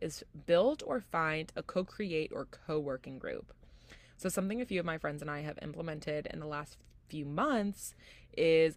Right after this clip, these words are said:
what we like to call writing club. <laughs> So each week, one of us hosts the others,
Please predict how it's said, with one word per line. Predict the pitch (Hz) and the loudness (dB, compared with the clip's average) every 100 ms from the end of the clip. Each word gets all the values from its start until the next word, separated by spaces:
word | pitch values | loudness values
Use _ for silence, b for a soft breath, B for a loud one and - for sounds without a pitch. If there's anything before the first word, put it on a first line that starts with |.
| - | -2
what | 160 - | -2 0
we | 156 | 2
like | 156 151 | 2 0
to | |
call | 180 160 151 156 | -6 -2 0 2
writing | 156 196 370 370 359 | 6 6 6 2 0
club. | 294 285 277 277 277 277 269 262 233 202 | 2 4 4 6 6 6 4 6 4 6
<laughs> | 254 - - - | 2 0 -14 -12
So | - 190 | -2 0
each | 196 247 | 0 -2
week, | 214 196 190 | 0 -2 -2
one | 214 156 | -4 -2
of | 165 | 0
us | 180 | -2
hosts | - 156 160 - | 0 -2 -2 -8
the | - 240 | -6 -2
others, | 151 156 151 151 | 0 2 2 0